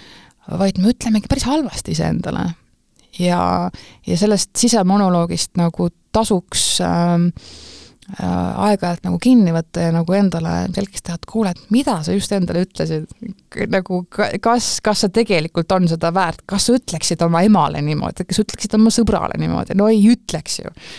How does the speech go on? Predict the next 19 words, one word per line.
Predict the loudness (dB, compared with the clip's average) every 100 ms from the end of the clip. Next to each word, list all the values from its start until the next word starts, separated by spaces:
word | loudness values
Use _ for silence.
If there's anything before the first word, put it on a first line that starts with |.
| -4
Miks | 0 2
sa |
seda | 2 4
siis | 4
endale | 6 6 4 0 -4
ütled? | -6 -8 -8 -10 -10 -4
Et | 0
need | 2
on | 4 2
nagu | 4
need, | 2 2
need | 0 0
kohad, | 0 0 0
mis | 0
ma | 2
tunnen, | 4 4 2
et, | -4 -6 -6
et, | -6 -6 -2
äh, | 0